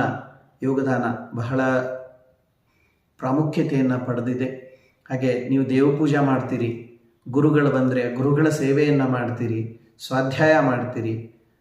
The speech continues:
ಧರ್ಮ ಪ್ರಭಾವನೆ ಮಾಡ್ತೀರಿ, ದಾನ ಮಾಡ್ತೀರಿ. ಇನ್ನಷ್ಟು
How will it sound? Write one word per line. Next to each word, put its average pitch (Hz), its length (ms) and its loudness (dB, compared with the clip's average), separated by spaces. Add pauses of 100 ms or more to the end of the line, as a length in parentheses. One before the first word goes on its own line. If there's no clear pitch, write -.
(280)
ಧರ್ಮ 143 300 2
ಪ್ರಭಾವನೆ 139 560 2
ಮಾಡ್ತೀರಿ, 120 880 -2 (120)
ದಾನ 151 320 4
ಮಾಡ್ತೀರಿ. 123 720 0 (440)
ಇನ್ನಷ್ಟು 190 520 4